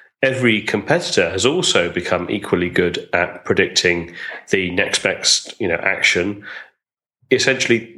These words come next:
you know, you've, you've lost your advantage. You've, you've com-, you, you've competed away your sort of the profits from that, uh, that particular engagement. So you, you've got this kind of almost unwinnable short-term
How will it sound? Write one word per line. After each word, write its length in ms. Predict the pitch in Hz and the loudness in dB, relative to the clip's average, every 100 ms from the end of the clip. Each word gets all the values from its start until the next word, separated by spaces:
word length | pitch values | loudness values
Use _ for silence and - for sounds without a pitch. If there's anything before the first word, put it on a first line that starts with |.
| 120 | 2
you 180 | 117 | 4
know, 100 | 107 110 | 4 2
you've, 320 | 117 107 - | 2 2 -4
you've 240 | 117 107 | 0 2
lost 340 | 113 117 - - | 6 4 4 4
your 160 | 110 | 4
advantage. 560 | 98 101 110 101 87 82 | 4 4 2 2 -2 -4
You've, 220 | 92 90 | -4 -4
you've 240 | 107 98 - | -2 0 0
com-, 360 | - 98 - | 0 -2 -2
you, 200 | 104 92 | 0 2
you've 220 | 90 95 - | 2 0 0
competed 560 | 117 117 120 110 104 | -2 0 0 0 2
away 520 | 101 101 98 92 90 - - - - | 2 4 4 2 0 -4 -8 -8 -2
your 480 | 98 90 90 90 87 | 0 2 2 2 2
sort 180 | - 92 | 2 2
of 240 | 85 - | 0 0
the 80 | 98 | -2
profits 480 | - 107 - 90 - | 2 0 2 0 2
from 220 | - 92 | 0 2
that, 440 | 90 - - - | 2 0 -2 2
uh, 280 | 98 90 87 | 2 2 0
that 220 | 98 - - | 0 -2 -2
particular 560 | 92 107 - 95 85 | 0 0 0 0 2
engagement. 640 | 85 92 107 104 - 76 - - - - | 0 0 0 0 -2 -4 -8 -12 -12 -2
So 160 | - 107 | 2 4
you, 180 | 104 104 101 | 2 0 0
you've 140 | 131 | 0
got 220 | 107 135 | 2 2
this 260 | 123 - - | 2 2 0
kind 300 | - 120 107 | 2 2 4
of 280 | 98 - - _ _ _ _ - | 2 -2 -14 _ _ _ _ 0
almost 360 | 202 123 110 - | 4 4 2 0
unwinnable 840 | 113 101 110 110 107 87 80 - | 0 2 2 4 2 -2 -2 0
short-term 840 | - 113 98 - 104 98 90 90 | 2 4 2 0 0 0 0 -4